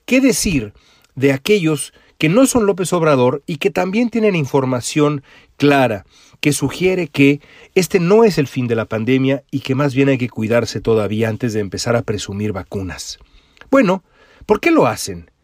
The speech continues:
Ese triunfalismo prematuro en el equipo del presidente de México y en su partido transmite un mensaje equivocado y peligroso, pero se explica también desde el ajedrez del poder en la corte de López Obrador.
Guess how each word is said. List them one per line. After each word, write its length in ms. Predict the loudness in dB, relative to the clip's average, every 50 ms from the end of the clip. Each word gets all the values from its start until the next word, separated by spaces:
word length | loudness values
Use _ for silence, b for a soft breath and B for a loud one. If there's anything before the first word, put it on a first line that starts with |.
| b b b b b b b b b
Ese 240 | 2 2 4 4 2
triunfalismo 640 | 2 0 -2 0 0 0 0 0 0 -2 -2 -2 -2
prematuro 640 | 0 -2 0 0 -2 -2 0 0 2 2 2 0
en 80 | -2 -4
el 80 | -6
equipo 320 | -8 -8 -8 -6 -2 0 0
del 80 | 0
presidente 400 | -2 -4 -4 -4 -4 -2 -2 -2
de 80 | -2 -2
México 480 | -2 -6 -8 -8 -10 -8 -8 -8 -8 -10 _ -10
y 120 | -8 -8
en 60 | -6
su 160 | -4 -4 -4 -2
partido 500 | -2 -2 -2 -4 -8 -6 -6 -6 -8 -8 _ _ _ _ _ _ _ _ _ _ _ _ _ _ _ _ _ -6 0
transmite 460 | 0 2 2 2 2 2 2 2 0
un 60 | 0 0
mensaje 360 | 0 -2 -2 -4 -8 -8 -10
equivocado 460 | -8 -4 -2 -2 -2 0 0 0 0
y 80 | 0 -2
peligroso, 580 | 0 2 4 4 4 4 4 2 2 -2 -4 B B B B B B B B B B B
pero 200 | 0 2 2 2
se 120 | 2 0 -2
explica 440 | -2 -2 -2 0 0 2 2 0 2
también 520 | 2 2 4 4 2 2 2 2 2 2
desde 200 | 2 0 2 2
el 80 | 2 2
ajedrez 400 | 2 0 -2 0 0 0 0 0
del 160 | 0 -2 -2
poder 340 | -2 -2 -4 -2 -2 -2 -2
en 140 | -2 -4 -6
la 80 | -8
corte 320 | -8 -8 -8 -8 -8 -8 -8
de 80 | -6
López 340 | -6 -8 -8 -10 -14 -14 -14
Obrador. 460 | -14 -14 -14 -14 -16 -16 -18 -20 -20